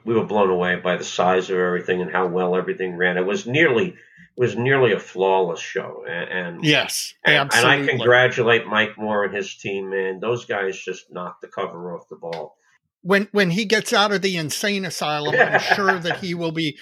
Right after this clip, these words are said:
Speaker 2: he will be really pleased at all of the praise that he's gotten for that show.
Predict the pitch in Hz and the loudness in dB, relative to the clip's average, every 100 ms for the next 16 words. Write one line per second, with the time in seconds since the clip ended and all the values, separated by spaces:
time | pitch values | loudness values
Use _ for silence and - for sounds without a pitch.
0 | - - - - - 202 202 196 165 165 | -18 -20 -20 -16 -2 2 4 4 2 2
1 | 170 202 196 190 - 202 190 160 165 160 | 4 6 6 2 2 2 2 -2 0 2
2 | 160 160 156 165 - 185 175 160 - 139 | 2 2 0 -2 0 4 4 2 -2 -6
3 | - 135 - 156 156 139 127 147 131 127 | -4 -4 2 2 2 -6 -8 -8 -6 -8
4 | - - 147 | -6 -6 -6